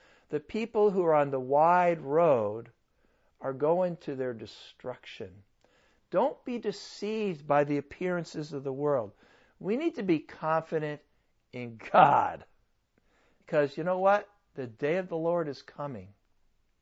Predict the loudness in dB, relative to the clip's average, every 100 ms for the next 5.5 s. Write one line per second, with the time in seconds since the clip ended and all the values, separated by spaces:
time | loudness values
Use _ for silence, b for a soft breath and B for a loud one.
0 | _ -20 b b b b b 8 8 6
1 | 0 0 2 2 -2 -2 -2 -2 -4 -8
2 | -8 -12 -20 -4 0 0 -2 -18 -20 _
3 | _ b b b -8 -2 -4 -2 -6 -4
4 | -4 2 6 4 2 -8 -6 -4 0 0
5 | 2 0 0 -4